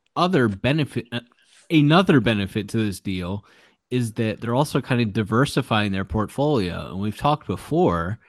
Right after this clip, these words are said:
about how dangerous it was to W W E's bottom line and their future to, to be only, excuse me, to only have,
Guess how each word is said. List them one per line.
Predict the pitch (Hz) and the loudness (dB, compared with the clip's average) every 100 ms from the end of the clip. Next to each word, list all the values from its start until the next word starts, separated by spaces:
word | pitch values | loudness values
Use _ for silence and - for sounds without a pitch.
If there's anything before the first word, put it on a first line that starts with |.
| _ _ _ _ | _ _ _ _
about | 107 107 104 92 - | -10 -4 -2 -2 -6
how | - 127 113 101 92 - _ _ _ _ | -2 2 4 2 -2 -8 _ _ _ _
dangerous | 123 131 180 120 98 90 - - - | -2 0 2 0 -2 -4 -10 -18 -10
it | 120 104 | -10 -6
was | 101 95 98 | -4 -4 -6
to | 117 | -4
W | 110 110 110 | -2 0 0
W | 104 101 | -2 -2
E's | 110 110 110 | -2 -4 -4
bottom | 104 104 92 90 | -2 -2 -4 -4
line | 107 113 113 120 | -2 -2 -2 -4
and | 92 104 95 | -4 -4 -4
their | 90 87 | -6 -8
future | - 147 175 - 85 92 - _ | -4 -2 -2 -4 -6 -6 -10 _
to, | - 120 _ _ _ - | -12 -12 _ _ _ -12
to | - 117 110 107 101 98 - 98 | -2 0 2 0 -2 -8 -14 -8
be | 117 120 120 110 - - | 0 2 2 0 -4 -2
only, | 147 160 147 165 131 120 _ _ _ _ _ _ _ _ _ _ | 0 0 0 0 0 -6 _ _ _ _ _ _ _ _ _ _
excuse | - - 120 | -12 -4 -2
me, | 113 90 | 0 -2
to | - | -4
only | 139 151 139 | 0 2 2
have, | 120 127 123 110 | 2 2 2 0